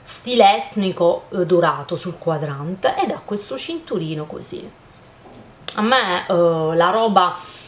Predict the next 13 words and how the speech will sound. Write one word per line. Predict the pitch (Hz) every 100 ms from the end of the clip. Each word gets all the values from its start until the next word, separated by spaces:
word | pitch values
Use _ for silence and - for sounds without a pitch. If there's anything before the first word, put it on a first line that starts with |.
| - - - - - -
con, | - 220 214
ehm, | 214 208 208 202 202 196 196 196 190 170
col | 214 -
color | - 262 285 -
cuoio | 214 165 156 156 160
mi | 180
piace | 185 226 214 175
da | 180
morire, | 170 156 143 143 156
quindi | 190 190 170 156 185
è | 196
veramente | 139 170 277 175 143 143 -
bello. | - - - - - -